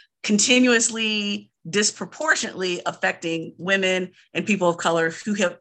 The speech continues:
already had a longstanding history of not having access to real estate, which then in turn affects their possibilities for generational wealth to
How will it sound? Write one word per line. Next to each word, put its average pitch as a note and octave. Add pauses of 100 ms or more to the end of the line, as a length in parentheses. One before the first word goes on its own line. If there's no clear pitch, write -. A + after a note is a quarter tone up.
(140)
already C4
had F#3
a F3
longstanding E3+
history E3+
of D3+
not E3+
having D#3+
access - (360)
to D#3
real G#3+
estate, F#3+
which F3+
then G3+
in F#3+
turn E3+ (300)
affects - (300)
their E3+
possibilities E3
for E3+
generational D#3+
wealth D3+
to D#3+